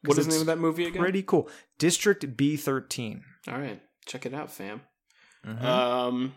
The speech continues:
Speaker 1: I'm gonna be watching some movies for the next, uh, John, uh, Stalking Carpenter episode that me and
Speaker 2: Oh,
Speaker 1: Mike
Speaker 2: cool.
Speaker 1: do.
Speaker 2: Yep.
Speaker 1: Uh, and a movie that, uh, well, many of John Carpenter's movies I've never seen, and now I've seen a lot of them.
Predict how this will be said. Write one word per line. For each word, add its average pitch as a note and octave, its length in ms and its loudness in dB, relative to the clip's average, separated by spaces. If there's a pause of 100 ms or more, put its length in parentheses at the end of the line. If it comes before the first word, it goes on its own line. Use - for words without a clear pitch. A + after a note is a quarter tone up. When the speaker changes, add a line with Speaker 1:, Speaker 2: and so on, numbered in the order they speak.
(100)
Speaker 1:
I'm D3 120 0
gonna D3+ 100 2
be C#3+ 60 2
watching C#3+ 260 4
some C#3 160 0
movies C3 480 4
for A#2+ 680 0
the A#2 140 -6
next, - 500 -4 (160)
uh, A2+ 280 -6
John, A#2 360 -8 (320)
uh, A#2+ 140 -4
Stalking C#3 440 4
Carpenter B2+ 580 2
episode A#2+ 520 -4
that A2 160 -6
me A#2 80 -4
and D3+ 80 6
Speaker 2:
Oh, F3 40 4
Speaker 1:
Mike - 100 -2
Speaker 2:
cool. D3 140 6
Speaker 1:
do. A2+ 260 -4 (340)
Speaker 2:
Yep. C3+ 220 2
Speaker 1:
Uh, A2 480 2
and B2 180 2
a A#2+ 160 6
movie E3+ 340 10
that, D3+ 440 8
uh, B2+ 280 4
well, D#3+ 140 10
many F#3 240 10
of C3 240 8
John B2+ 160 4
Carpenter's B2 360 0
movies A#2+ 240 2
I've A2+ 80 -2
never B2 200 0
seen, A#2+ 200 -2
and A#2 140 -4
now A#2 100 -4
I've A2+ 120 -6
seen A2+ 140 -2
a G#2 60 -8
lot A#2 220 -4
of G#2 100 -12
them. F#2+ 260 -10